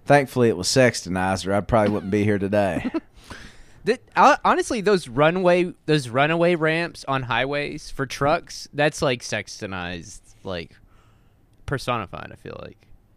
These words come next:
Speaker 1: Yeah.
Speaker 2: You know what I'm talking about? The runaway
Speaker 1: Yeah,
Speaker 2: ramp?
Speaker 1: like, up on Pine Mountain, it's like runaway tr-, I always wonder what happens if the truck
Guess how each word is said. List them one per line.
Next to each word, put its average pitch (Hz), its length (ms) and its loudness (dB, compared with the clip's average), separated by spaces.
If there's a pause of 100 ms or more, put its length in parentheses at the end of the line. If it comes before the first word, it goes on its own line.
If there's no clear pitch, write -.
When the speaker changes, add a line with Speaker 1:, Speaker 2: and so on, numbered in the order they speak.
(200)
Speaker 1:
Yeah. 104 360 -8
Speaker 2:
You 165 60 -4
know 180 80 4
what 185 40 4
I'm 185 80 -2
talking 185 220 -2
about? 190 260 -8
The 156 80 -8
runaway 185 360 -4
Speaker 1:
Yeah, 175 160 8
Speaker 2:
ramp? 151 100 6
Speaker 1:
like, 156 180 4
up 170 140 0
on 151 160 0
Pine 160 260 4
Mountain, 156 240 -2
it's 127 100 -12
like 120 140 0
runaway 143 460 2
tr-, - 140 -12 (600)
I 170 140 4
always 277 360 4
wonder 214 300 2
what 170 160 4
happens 160 460 4
if 139 180 -4
the 117 60 -8
truck 147 340 2